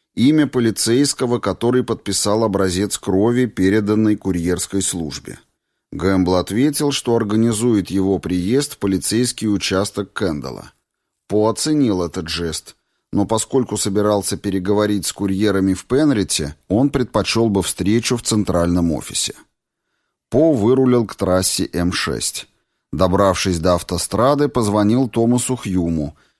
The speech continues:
фермеру, который присматривал за Эдгаром. Чуть позже По планировал забрать свою собаку. На звонок ответила женщина, и это удивило По.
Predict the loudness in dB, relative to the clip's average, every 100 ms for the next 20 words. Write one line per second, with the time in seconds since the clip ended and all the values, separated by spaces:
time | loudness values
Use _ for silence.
0 | _ -6 0 2 4 4 2 0 -4 -4
1 | 0 0 -2 -4 -4 -6 -4 -4 -2 -2
2 | 0 -2 -4 -8 -12 -12 -14 -20 _ _
3 | _ -8 -6 -8 -2 2 2 2 -2 -4
4 | _ 2 2 0 -4 -2 0 0 0 0
5 | -2 0 0 0 -2 -2 -2 -2 -4 -4
6 | -8 -10 -20 -20 _ _ _ _ _ _
7 | _ _ _ _ _ 0 0 2 2 4
8 | 4 2 0 0 0 2 0 2 2 2
9 | 2 0 0 0 -2 -2 -2 0 0 0
10 | 2 2 2 0 -2 -4 -6 -6